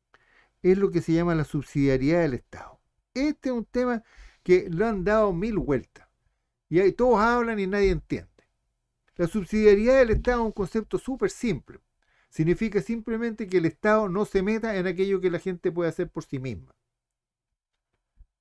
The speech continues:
Eso es todo. Significa que el Estado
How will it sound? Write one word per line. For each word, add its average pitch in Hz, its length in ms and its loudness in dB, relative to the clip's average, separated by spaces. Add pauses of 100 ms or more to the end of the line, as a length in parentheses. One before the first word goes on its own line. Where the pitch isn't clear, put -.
(300)
Eso 208 200 2
es 190 100 -6
todo. 95 240 -14 (2500)
Significa 196 720 2
que 156 180 0
el 151 80 0
Estado 202 520 0